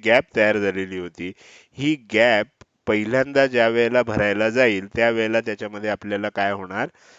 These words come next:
त्याचा रेझिस्टन्स घेतला जाणार. हे मी तुम्हाला आधीच सांगितलेलं होतं की इथून वर जात असताना पंचवीस हजार दोनशे पन्नासला रेझिस्टन्स आहे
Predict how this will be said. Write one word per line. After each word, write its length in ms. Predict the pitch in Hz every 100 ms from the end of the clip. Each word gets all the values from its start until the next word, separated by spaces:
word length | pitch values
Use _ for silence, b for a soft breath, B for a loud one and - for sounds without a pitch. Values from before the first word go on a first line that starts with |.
| b
त्याचा 260 | 107 104 143
रेझिस्टन्स 540 | 120 101 113 - 123
घेतला 360 | 120 95 95 107
जाणार. 300 | 113 92 92
हे 100 | 110
मी 120 | 120
तुम्हाला 340 | 123 120 123 123
आधीच 260 | 107 131 -
सांगितलेलं 520 | 104 98 98 95 95
होतं 220 | 90 104
की 180 | 113 110
इथून 320 | 107 131 131
वर 160 | 135 139
जात 260 | 131 127
असताना 420 | 127 - 147 117 107 b b b -
पंचवीस 340 | 127 151 151
हजार 260 | 139 143 139
दोनशे 320 | 131 123 143
पन्नासला 560 | 131 120 120 120 135
रेझिस्टन्स 640 | 120 98 101 - 101 98
आहे 100 | 87